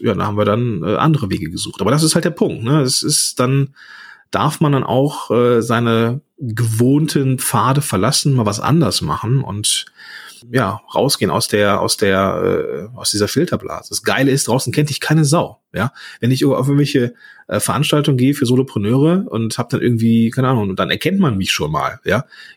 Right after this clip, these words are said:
Gehe ich auf irgendwelche Netzwerkveranstaltungen oder irgendwelche, äh, B two B Sachen außerhalb von, äh, von den Solopreneurblasen, kennt dich keine Sau, ja. Entsprechend, äh, muss man da auch bei Null anfangen. So, und, äh, das ist,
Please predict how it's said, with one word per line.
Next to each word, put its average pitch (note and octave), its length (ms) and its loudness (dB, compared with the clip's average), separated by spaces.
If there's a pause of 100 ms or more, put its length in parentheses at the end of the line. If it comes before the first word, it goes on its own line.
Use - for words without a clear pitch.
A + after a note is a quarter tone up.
Gehe A#2 200 2
ich A2+ 100 0
auf - 120 -4
irgendwelche A#2 340 2
Netzwerkveranstaltungen A2+ 880 0
oder G2 160 2
irgendwelche, G#2 540 2
äh, G2+ 240 2
B G#2+ 340 -2
two A2+ 160 -2
B A#2 140 2
Sachen C3 400 2
außerhalb A#2 640 0
von, G2 300 0
äh, C#2 140 -4
von F#2+ 340 -2
den F#2 140 0
Solopreneurblasen, G2+ 1600 0 (300)
kennt - 240 -2
dich - 160 -2
keine F3+ 360 2
Sau, D3+ 440 0 (120)
ja. F2 200 -2 (220)
Entsprechend, C#3 680 0
äh, A2+ 120 2
muss A#2 220 2
man B2+ 120 2
da F#2 60 2
auch D2+ 280 -2
bei F2+ 160 -2
Null G#2+ 160 4
anfangen. F#3+ 400 0 (300)
So, D2+ 160 -4
und, - 340 -6 (580)
äh, E2 240 0 (100)
das - 120 0
ist, - 280 0